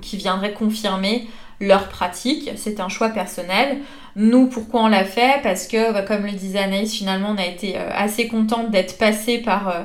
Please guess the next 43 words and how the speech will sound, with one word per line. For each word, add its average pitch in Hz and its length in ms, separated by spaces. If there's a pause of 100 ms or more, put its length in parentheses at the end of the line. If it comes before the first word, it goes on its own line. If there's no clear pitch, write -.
(380)
par 220 160
ce 226 240
jury, 240 680
euh, 185 180
qui 214 300
valide 226 720 (300)
notre 226 300
pratique 220 380
professionnelle 214 720
et 202 100
la 190 140
qualité 214 480
de 214 80
notre 202 200
pratique. 226 480
Donc, 202 200
on 190 100
en 190 120
tire 208 240
une 196 100
fierté 196 360
personnelle. 202 680 (520)
Euh, 185 340
et 214 100
c'est 220 380 (160)
aussi 220 380
plus 277 220
facile, 226 760
plus 233 180
lisible 220 680
pour, 262 360
euh, 190 80
les 185 140
clients 233 380
parce 214 180
que 214 80
c'est 196 140
ce 190 100
qu'Anaïs 247 420
vous 208 80
disait 202 400
au 202 80
départ. 220 600